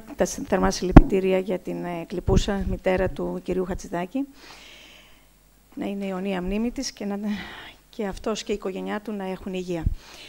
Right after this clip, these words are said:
Ε, θα ήθελα να θέσω ένα θέμα, το πώς προχωράει και πώς διε-, εξελίσσεται η όλη διαδικασία πεζοδρόμησης, ε, γύρω από την περιοχή του Αγίου Κωνσταντίνου και συγκεκριμένα πίσω από το Σκλαβενίτη.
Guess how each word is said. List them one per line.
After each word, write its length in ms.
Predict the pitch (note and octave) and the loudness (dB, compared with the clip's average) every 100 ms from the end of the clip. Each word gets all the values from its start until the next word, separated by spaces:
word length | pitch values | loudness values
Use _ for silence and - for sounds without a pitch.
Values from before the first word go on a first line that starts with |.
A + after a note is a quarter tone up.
| - - - - - - _ - | -20 -20 -20 -20 -20 -20 _ -12
Ε, 220 | - G3 F#3 | -2 4 10
θα 140 | G#3+ | 10
ήθελα 280 | A#3+ D#4 C#4 | 8 2 0
να 140 | A#3+ G3+ F#3 F3+ F3 E3+ E3+ D#3+ - | 0 -2 -2 -4 -6 -6 -6 -8 -10
θέσω 320 | - A#3 G#3 A#3 | -8 4 8 8
ένα 160 | A3+ | 8
θέμα, 480 | - A3+ A3+ A3 A3+ - - - | 2 2 4 2 0 -4 -18 2
το 80 | - | 4
πώς 260 | - B3+ - | 6 6 6
προχωράει 500 | B3 - G3+ G3+ G#3 | 4 4 2 2 0
και 140 | A3 | 6
πώς 240 | - G#3+ | 6 6
διε-, 500 | G3+ G3 F#3+ F3+ E3+ F3 - - - - | 2 -2 0 -2 -6 -8 -12 -16 -16 -10
εξελίσσεται 680 | - - G3 G#3 G3+ A3+ B3 | -8 -4 -4 -2 -4 -4 -2
η 340 | A#3 A3 G3+ | -2 -2 0
όλη 200 | G#3 B3 | 0 0
διαδικασία 880 | A#3 G#3+ G3 - F3+ - A3 G#3 G#3+ G3+ | 0 -2 -2 -4 -6 -2 0 2 0 0
πεζοδρόμησης, 1000 | G3 F#3+ F3+ G3+ G#3 G#3+ - A3 G3+ - | 0 0 0 0 0 -2 -2 -4 -4 -2
ε, 340 | G3+ G3 F#3+ | 0 0 -2
γύρω 260 | F#3 A3 A3 | 0 2 2
από 200 | G#3+ G#3+ | 2 -2
την 140 | G#3 | -2
περιοχή 440 | F#3+ F#3 F3+ - A3 | 2 2 2 -2 -2
του 100 | A3 | 0
Αγίου 220 | F#3+ G3+ | 2 2
Κωνσταντίνου 520 | G#3 G3+ F#3+ G3+ G#3 G#3 - - | 4 4 4 0 0 0 -2 -4
και 100 | F#3+ | -8
συγκεκριμένα 880 | - A3+ G3 F#3+ G3 G3 G3+ G3+ G3+ - - - - | -6 -6 -6 -4 -2 -2 -2 -4 -6 -12 -20 -20 -8
πίσω 280 | - G#3+ G3+ | -2 2 4
από 140 | G#3+ | 2
το 100 | A3 | -4
Σκλαβενίτη. 680 | F#3+ - G3 G3 G3+ F3 E3 | -6 -2 0 0 -2 -4 -8